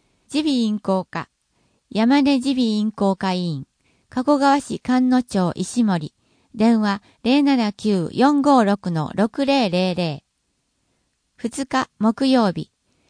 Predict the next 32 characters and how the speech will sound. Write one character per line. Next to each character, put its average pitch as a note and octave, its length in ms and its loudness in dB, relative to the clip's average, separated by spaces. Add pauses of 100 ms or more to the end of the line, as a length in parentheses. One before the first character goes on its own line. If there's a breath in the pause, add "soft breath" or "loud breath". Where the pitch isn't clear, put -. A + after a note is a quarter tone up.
(260)
外 B3 160 0
科、 F#3+ 200 -6 (320)
横 A3+ 240 0
山 C#4+ 300 4
整 B3+ 260 -2
形 A#3 240 -2
外 G#3 140 -4
科。 - 180 -12 (320)
加 A#3+ 140 -6
古 D4+ 160 2
川 C#4+ 240 2
市 - 160 -6
加 G#3 120 -4
古 C4 180 0
川 B3+ 260 2
町 F3+ 260 -2
ビ G#3+ 160 0
ン G3+ 100 -2
ゴ。 D#3+ 180 -8 (520)
電 A3 220 0
話、 G3+ 220 -2 (260 soft breath)
零 C4+ 240 2
七 B3 300 2
九 F#3+ 480 -4
四 C#4 280 4
二 B3+ 240 2
一 G3 220 -4
の E3 180 -2
六 B3+ 320 -2
九 A#3 300 -2
九 F#3+ 240 -4
八。 F3 400 -10